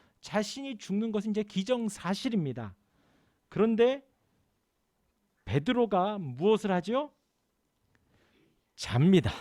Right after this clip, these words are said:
<laughs> 감옥에서 잘 잡니다. 어, 이제 제가 오늘 오면서 권사님께 "요즘 잘 주무시나?" 그랬더니 "잘 못 주무신대요, 우리 권사님."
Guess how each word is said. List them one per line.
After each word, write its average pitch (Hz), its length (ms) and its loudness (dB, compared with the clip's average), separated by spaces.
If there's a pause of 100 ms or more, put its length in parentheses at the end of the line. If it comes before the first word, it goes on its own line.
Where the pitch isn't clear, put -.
(140)
<laughs> - 1000 -12
감옥에서 208 760 4 (420)
잘 226 420 -2
잡니다. 135 480 -2 (1160)
어, - 160 -18 (1300)
이제 120 200 -10
제가 147 240 -2
오늘 143 200 0
오면서 139 260 0
권사님께 139 640 0
"요즘 135 240 0
잘 123 200 -6
주무시나?" 135 400 -8
그랬더니 131 200 -12
"잘 147 160 -10
못 156 220 -8
주무신대요, 170 600 -12
우리 156 120 -16
권사님." 139 460 -12